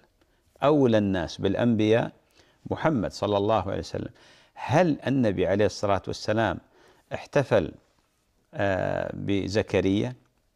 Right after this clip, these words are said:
واحتفل بيحيى؟ هل قال للناس: "هذا اليوم من شعبان اعملوا كذا علشان زكريا بشر بيحيى"، أو "زكريا هذا صيام زكريا"؟ هذا من البدع والمحدثات،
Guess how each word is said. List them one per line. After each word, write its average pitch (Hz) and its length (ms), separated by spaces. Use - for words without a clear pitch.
واحتفل 110 500
بيحيى؟ 101 500
هل 147 180
قال 143 260
للناس: 120 580
"هذا 107 180
اليوم 107 400
من 107 120
شعبان 98 580
اعملوا 107 360
كذا 104 280
علشان 95 440
زكريا 101 480
بشر 92 460
بيحيى"، 101 500
أو 101 100
"زكريا 95 640
هذا 101 260
صيام 92 340
زكريا"؟ 101 580
هذا 110 460
من 107 200
البدع 98 460
والمحدثات، 98 920